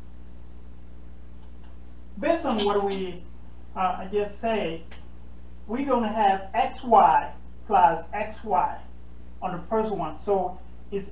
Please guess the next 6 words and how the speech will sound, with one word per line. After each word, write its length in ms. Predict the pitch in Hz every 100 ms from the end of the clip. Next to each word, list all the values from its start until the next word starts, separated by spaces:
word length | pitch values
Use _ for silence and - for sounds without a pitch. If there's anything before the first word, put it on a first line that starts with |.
| -
A 380 | 208 262 302 - - - -
times 360 | 240 240 208 -
C. 380 | - 202 156 - - - - - - - - - - - - - - - - -
So 680 | - 220 208 196 190 190 - - - - - - - - - - - - - - - - - - - - - - - - - 214
it'd 200 | 220 190
be 400 | 208 196 202